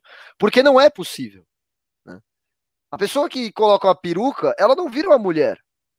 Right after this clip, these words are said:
Desculpa, cara, vai ter que continuar fazendo exame de próstata, vai continuar tendo os cromossomos X Y, vai continuar indo no, no urologista e não no ginecologista.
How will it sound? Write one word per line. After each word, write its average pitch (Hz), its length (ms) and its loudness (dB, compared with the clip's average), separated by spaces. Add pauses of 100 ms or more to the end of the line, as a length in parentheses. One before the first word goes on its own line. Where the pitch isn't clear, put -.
(360)
Desculpa, 392 560 -6
cara, 87 320 -14
vai - 100 -6
ter 370 100 -12
que - 60 -20
continuar 202 320 -6
fazendo 160 220 -12
exame 147 180 -10
de 170 60 -12
próstata, 151 500 -4
vai 139 140 -4 (160)
continuar 143 340 -4
tendo 139 300 -8 (240)
os 131 100 -14
cromossomos 143 560 -4
X 143 300 -6
Y, 135 520 -4 (240)
vai 151 160 0
continuar 156 460 0
indo 151 140 -4
no, 147 200 -2
no 147 340 0
urologista 165 800 2
e 147 80 0
não 151 240 2
no 147 120 -6
ginecologista. 139 960 -6